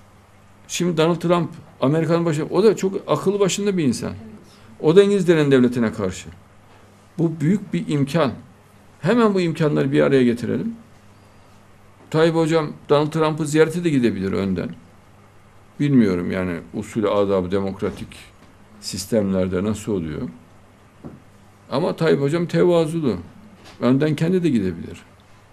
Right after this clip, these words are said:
Gelsin Türkiye'ye davet etsin. "İlk bize gel." desin. Değil mi? Önden gitsin yani. Çok efendi bir insan Trump. Kızları, çocukları hepsi çok efendi, tertemizler. Tam Amerikan rüyasına Amerika'yı çevirebilecek bir insan.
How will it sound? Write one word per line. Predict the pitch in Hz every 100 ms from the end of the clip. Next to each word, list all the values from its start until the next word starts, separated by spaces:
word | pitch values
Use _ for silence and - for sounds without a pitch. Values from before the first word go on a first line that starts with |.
| - - - - - -
Gelsin | 147 151 190
Türkiye'ye | 170 170 202 202
davet | 180 170 131
etsin. | 123 -
"İlk | - -
bize | 147 170
gel." | 160 120
desin. | 95 - - - - - - - - - - - - - 202
Değil | 208
mi? | 156
Önden | 143 151
gitsin | 156 143
yani. | 123 92 113
Çok | 165 160 -
efendi | 135 180 214 226
bir | 196
insan | 135 123 113
Trump. | - 95 92 - - - - - - - - - - - - - - - -
Kızları, | - 156 151 151 143
çocukları | 156 147 147 147
hepsi | 208 226
çok | 190 202
efendi, | 190 175 131
tertemizler. | 151 165 160 120 101 95 - - - - - -
Tam | - 214 233
Amerikan | 156 147 165 165 165 170
rüyasına | 156 160 151 156 160 196 220 - - - -
Amerika'yı | 143 165 165 170
çevirebilecek | 160 156 151 151 151 147 147
bir | 135
insan. | 104 - 85